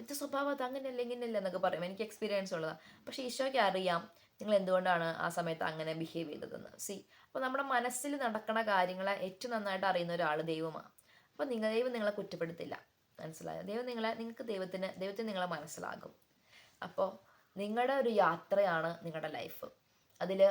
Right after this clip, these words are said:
നിങ്ങൾ മനസ്സിൽ അനുഭവിച്ച പല കാര്യങ്ങളും നിങ്ങൾ ഇപ്പോഴും ഇൻഫ്ലുവൻസ് ചെയ്തുകൊണ്ടിരിക്കുന്നുണ്ട്. അതിൻ്റെ ഭാഗമായിട്ട് നിങ്ങളെ ലൈഫിൽ തെറ്റായ ഡിസിഷനുകൾ എടുത്തു, തെറ്റായ വഴികളിലൂടെ പോയി, തെറ്റായ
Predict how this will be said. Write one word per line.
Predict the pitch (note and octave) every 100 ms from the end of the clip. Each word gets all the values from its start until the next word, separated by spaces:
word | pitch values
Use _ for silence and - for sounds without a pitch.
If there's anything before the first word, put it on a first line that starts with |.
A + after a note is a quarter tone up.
| G3 F3
നിങ്ങൾ | F#3 F#3+ F#3+ G3 F#3 F3+
മനസ്സിൽ | E3+ F#3 - G#3+ G3 E3+
അനുഭവിച്ച | E3 F3+ E3+ E3+ F3+ - F#3
പല | G#3 B3 G3
കാര്യങ്ങളും | E3+ E3 E3 D3+ -
നിങ്ങൾ | D#3+ E3
ഇപ്പോഴും | D#3+ F3 F3+ E3+
ഇൻഫ്ലുവൻസ് | E3+ G#3+ G#3 G3+ G3+ F#3
ചെയ്തുകൊണ്ടിരിക്കുന്നുണ്ട്. | E3+ D#3 D#3 E3+ F3+ G3 E3+ A#2 - _ - - A#3+
അതിൻ്റെ | C4 C4+
ഭാഗമായിട്ട് | A#3+ G#3+ A3+ A3+ G3 F#3 F3+
നിങ്ങളെ | F3 F3+
ലൈഫിൽ | E3+ E3+ F3 E3
തെറ്റായ | E3+ E3 F3 F3+ F3
ഡിസിഷനുകൾ | E3 E3 F3 F3 F3 F3
എടുത്തു, | E3+ F3 F3+
തെറ്റായ | E3 - F3 F3+
വഴികളിലൂടെ | E3+ E3 F3 F3+ F3 F3+ E3+ F3
പോയി, | F3 G3 - - _
തെറ്റായ | F3+ F3+ F#3